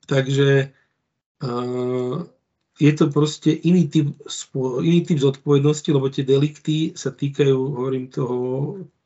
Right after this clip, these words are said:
štátom nariadovaného, nariadovaných povinností. Ono aj ten trestný zákon prí-,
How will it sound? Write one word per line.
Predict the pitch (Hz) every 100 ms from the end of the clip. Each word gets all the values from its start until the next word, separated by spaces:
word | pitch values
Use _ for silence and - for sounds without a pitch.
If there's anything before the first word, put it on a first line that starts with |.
| _ -
štátom | - 131 135 147 139
nariadovaného, | 127 123 123 120 123 120 117 117 - 127 - _ _ _ _ _
nariadovaných | 156 135 135 135 127 -
povinností. | 139 123 120 123 - 151 170 - _ - _ -
Ono | 147
aj | 147 151
ten | 143 -
trestný | 151 165 - 131 110 - -
zákon | 117 117 - 107 104
prí-, | 120 120